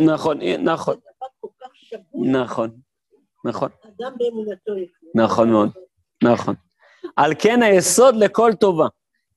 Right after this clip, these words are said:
Speaker 1: ולכל מוסר עליון, שהוא האמונה", תראו את ההגדרה,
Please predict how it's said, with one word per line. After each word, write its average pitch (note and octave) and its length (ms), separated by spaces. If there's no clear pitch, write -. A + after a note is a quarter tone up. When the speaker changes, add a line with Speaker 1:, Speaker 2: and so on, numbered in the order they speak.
Speaker 1:
ולכל E3 460
מוסר G#3 460
עליון, D3 480
שהוא G#3+ 400
האמונה", C#3+ 600
תראו E3+ 160
את F3 80
ההגדרה, D#3 460